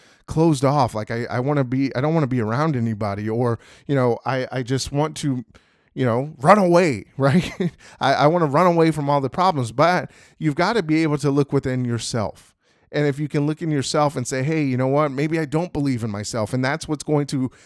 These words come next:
help me not self-sabotage this project I've got going on. "Hey, I wanted to start this business. Guess what? I'm going to start this business, and I'm going to do it by doing this. I'm going to,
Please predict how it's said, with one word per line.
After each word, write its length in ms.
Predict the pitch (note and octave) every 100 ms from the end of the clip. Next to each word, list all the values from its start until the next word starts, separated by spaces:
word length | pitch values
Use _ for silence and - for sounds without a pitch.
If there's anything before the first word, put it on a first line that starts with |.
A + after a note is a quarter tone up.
| _
help 220 | E3+ F3
me 160 | E3+ C#3+
not 320 | B2+ C#3+ -
self-sabotage 1080 | - D#3 D#3 - D#3 E3 D3+ D3 B2+ B2+ - _ _ -
this 160 | C#3+
project 500 | - E3+ F#3 D#3 B2
I've 140 | A#2 A2+
got 180 | A2+
going 240 | G#2 A2+ G2+
on. 200 | G2+ F2+
"Hey, 320 | F3+ F#3+ A2+ - -
I 120 | -
wanted 200 | G3+ A3+
to 120 | E3+ C#3+
start 300 | D#3+ D#3 D#3
this 160 | C#3
business. 500 | C3+ F3+ D#3 B2 -
Guess 240 | D3+ D#3+ F3
what? 280 | G3+ F3+ -
I'm 160 | D#3
going 240 | D3+ F#3 G3
to 120 | F3
start 280 | - D#3 D#3
this 160 | C#3+
business, 500 | C3+ E3+ C#3+ C3+ A#2 - - _
and 280 | - D3 D3 -
I'm 180 | D3 D3
going 240 | D#3+ F#3
to 100 | E3+
do 180 | C#3+ D#3+
it 140 | D#3 - _
by 340 | B2+ C#3+ C#3
doing 340 | C3 D#3 C#3
this. 400 | B2+ D#3+ G2 -
I'm 120 | A#2 C3+
going 200 | E3+ D#3+
to, 240 | F3 C#3+